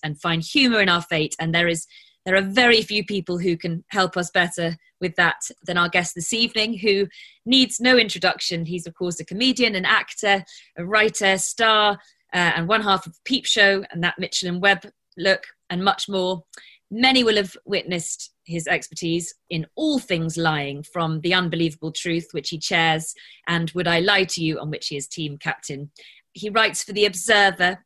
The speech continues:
and it's these columns on everything from scampi and salad cream to Brexit and bell ringing that fill the pages of his recent book, which is very beautiful orange thing I hold in my hands, Dishonesty is the Second Best Policy and Other Rules to Live By,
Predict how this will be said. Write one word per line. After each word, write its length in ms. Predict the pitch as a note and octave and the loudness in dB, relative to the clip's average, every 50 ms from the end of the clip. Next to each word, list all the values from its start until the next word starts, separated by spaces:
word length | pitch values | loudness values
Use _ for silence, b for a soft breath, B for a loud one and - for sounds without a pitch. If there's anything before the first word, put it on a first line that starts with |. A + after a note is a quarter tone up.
| _ | _
and 140 | - G3+ G3 | 0 0 2
it's 160 | G3 - - | 0 -2 -4
these 300 | - - C4+ C#4 C#4+ B3 | -2 0 2 2 2 0
columns 560 | - - G3 E3 D#3 D3+ D#3 D#3 D#3+ D#3 - - B B B B B | -2 -2 0 0 0 0 -2 -4 -6 -8 -10 -14 B B B B B
on 140 | B F#3 G3+ | B 0 0
everything 320 | A3 - - - G#3 F#3+ | 0 0 0 -2 -4 -4
from 220 | F3+ - F#3+ F3+ F#3+ | -2 -2 -4 -4 -4
scampi 680 | - - - - - A#3 A#3 A#3 A#3 - A3 G3+ G3 - | -6 -8 -4 0 0 0 0 0 -4 -4 -2 -2 -2 -2
and 120 | - F#3 E3 | -4 -6 -6
salad 400 | - - A3 G3 F#3 F3 E3 - | -4 0 0 0 0 0 -4 -6
cream 380 | - F3 E3 D#3+ D#3+ D#3 D3+ - | -6 -4 -2 -2 -2 -4 -6 -10
to 100 | - - | -12 -14
Brexit 640 | D#3 - - G3+ G3+ - - - - F#3+ F3 - - | -10 -4 0 2 2 2 0 -2 -6 -4 -4 -4 -4
and 220 | F3 E3 E3 D#3+ - | -4 -4 -2 0 2
bell 260 | B3 B3 A#3+ A3+ G3+ | 4 4 4 4 4
ringing 420 | F#3 E3 D#3 D#3 D3+ D3+ E3 D#3+ _ b b b b b b | 2 -2 -2 -4 -4 -6 -8 -8 _ b b b b b b
that 180 | - F#3 - - | 0 0 0 0
fill 260 | - - - G#3 G3 | -2 0 2 2 2
the 80 | F3 F3+ | 2 0
pages 480 | E3+ G3+ F3+ E3+ D#3+ E3 E3 D#3 - | -2 0 -2 0 0 -2 -4 -6 -6
of 120 | - E3 D#3+ | -8 -8 -8
his 180 | E3+ D#3+ D#3 | -8 -8 -6
recent 320 | - F#3 F3 D#3+ - D#3 - | -4 -4 -4 -4 -6 -8 -4
book, 220 | - F3 G3 - - - _ | -4 -4 -4 -4 -6 -14 _
which 200 | - C#3 D3+ - | -8 -6 -4 -2
is 280 | G3 F#3 F3 E3+ - - _ _ _ _ - | -2 -2 -2 -4 -6 -10 _ _ _ _ -6
very 160 | G3 F#3 F3+ | -2 -2 -2
beautiful 460 | F3+ F3 G3+ G3 - - G3+ G3 F#3 - | 0 0 -2 -4 -4 -2 -4 -4 -2 2
orange 560 | - C4+ B3+ A#3+ A#3 A3 G#3 G#3+ F#3+ - - - - | 4 6 6 6 4 2 0 -2 -2 -2 -4 -2 0
thing 240 | A3+ G#3+ G3+ G3+ F3+ | 2 2 2 2 0
I 80 | G3+ | 0
hold 220 | G#3 A#3+ B3 A#3+ G#3+ | 2 2 2 4 4
in 80 | G3 | 2
my 100 | F#3 F3+ | 2 2
hands, 300 | F3+ F#3+ F3+ F3 F3 E3+ | 2 2 0 0 0 -2
Dishonesty 680 | - G#3+ G#3 - C4 C4 A#3+ A#3 - - - A3 G#3 | -2 -2 0 4 4 4 4 2 0 -2 -2 -2 -2
is 100 | - F3+ | -2 -4
the 80 | - G3 | -4 -4
Second 360 | E3+ - A#3+ A#3+ - F#3+ F3+ | -2 -2 -2 -2 -2 -4 -2
Best 240 | E3+ F3 F3 - - | -2 -2 -2 -2 -4
Policy 440 | - F3+ E3 E3 D#3+ - E3 D#3+ - | -4 -2 -2 -2 -2 -4 -6 -4 -4
and 140 | - E3+ - | -6 -6 -4
Other 240 | - F3 E3+ E3+ | -2 -2 -2 -2
Rules 300 | E3 E3+ E3+ E3 D#3+ D#3+ | -4 -4 -4 -4 -6 -6
to 100 | - F3 | -6 -4
Live 180 | F#3 F#3+ F3+ D#3+ - | -2 -2 -2 -2 -2
By, 260 | D3+ C#3+ D3 C#3+ D#3 | -4 -2 -2 -4 -6